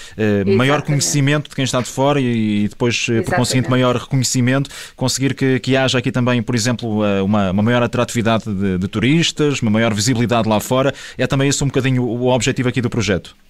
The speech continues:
Speaker 2: É esse, é esse também o espírito, não é? Por isso nós também temos uma componente em que fazemos sugestões de experiências a fazer no, nos territórios a-, ali à volta, até para as pessoas poderem prolongar a, a estadia.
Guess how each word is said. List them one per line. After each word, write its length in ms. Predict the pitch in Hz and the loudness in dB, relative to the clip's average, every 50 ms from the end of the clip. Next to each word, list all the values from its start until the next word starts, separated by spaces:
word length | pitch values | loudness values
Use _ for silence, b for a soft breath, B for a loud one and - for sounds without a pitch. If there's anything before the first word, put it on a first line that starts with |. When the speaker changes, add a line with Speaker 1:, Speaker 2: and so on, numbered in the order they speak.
| _ - | _ -4
Speaker 2:
É 140 | - 220 220 | -2 0 2
esse, 240 | 220 226 214 220 - | 0 0 -2 -6 -6
é 120 | - 208 208 | -2 -2 0
esse 180 | 208 214 214 | -2 -2 -4
também 260 | - 214 202 202 196 196 | -6 -6 -6 -4 -4 -6
o 60 | 185 | -8
espírito, 540 | 185 - - - 196 175 170 170 165 - - | -8 -10 -12 -8 -6 -4 -4 -6 -6 -6 -8
não 60 | 185 | -8
é? 40 | 185 | -8
Por 140 | - - 214 | -6 -6 -8
isso 100 | 208 208 - | -6 -4 -4
nós 120 | 202 208 | -4 -4
também 240 | - 226 208 208 208 | -2 0 0 0 0
temos 300 | 208 214 208 208 202 208 | 0 0 0 0 -2 -2
uma 140 | 208 202 202 | -4 -4 -4
componente 800 | 202 - 208 208 208 - 202 196 202 196 196 196 196 - - 196 | -4 -4 -6 -4 -4 -4 -4 -2 -2 -2 -2 -2 -4 -4 -2 -2
em 180 | 196 190 185 | -2 -2 -2
que 360 | 180 - - 202 190 190 190 190 B B B B B | -4 -4 -2 0 0 0 -2 -4 B B B B B
fazemos 400 | B - 202 196 214 208 208 208 | B -2 0 2 2 0 0 0
sugestões 420 | - 220 208 - - - 214 208 208 | -2 -6 -6 -6 -4 -2 -2 -2 -2
de 60 | - | -4
experiências 640 | - - - - 190 190 196 202 196 202 214 190 196 | -6 -8 -4 -2 0 0 0 0 -2 -4 -4 -2 -2
a 80 | 190 | -2
fazer 460 | 185 185 - 180 175 180 185 180 180 180 | -2 -2 -2 -2 -2 0 0 -2 -2 -2
no, 300 | 175 175 170 170 165 160 | -4 -4 -4 -4 -4 -6
nos 200 | 165 190 208 - | -6 -8 -8 -8
territórios 640 | - - 175 202 - 180 175 175 180 170 - - | -6 -6 -6 -4 -2 -2 0 0 -2 -4 -2 -2
a-, 320 | 170 165 165 165 165 - | -2 -2 -2 -2 -4 -4
ali 160 | 180 185 175 175 | -4 -2 0 0
à 80 | 175 | 0
volta, 300 | 170 180 180 170 170 170 | 0 -2 -4 -4 -4 -6
até 180 | 170 - 185 180 | -4 -4 -4 -4
para 120 | 185 185 | -2 -4
as 60 | 180 | -6
pessoas 280 | - - - 202 185 170 | -6 -8 -6 -6 -6 -6
poderem 280 | - - 196 190 185 180 | -4 -2 -2 0 0 -2
prolongar 600 | - - 190 180 180 180 180 175 180 180 175 175 | -4 -4 -2 0 0 0 0 0 0 0 2 0
a, 380 | 170 - 170 170 170 170 165 165 B B B B B B | 0 0 0 0 0 -2 -4 -6 B B B B B B
a 80 | B 196 | B 0
estadia. 580 | 190 196 - - 202 190 202 214 220 233 240 | 0 0 -2 -2 -2 0 0 0 0 0 -2